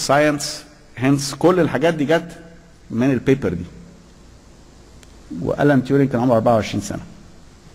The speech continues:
آه، انتر شخصية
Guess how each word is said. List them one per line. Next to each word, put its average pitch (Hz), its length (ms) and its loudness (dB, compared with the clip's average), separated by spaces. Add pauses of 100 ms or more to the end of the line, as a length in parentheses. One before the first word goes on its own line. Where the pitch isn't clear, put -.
(1040)
آه، 117 520 0 (880)
انتر 214 440 0 (240)
شخصية - 560 -2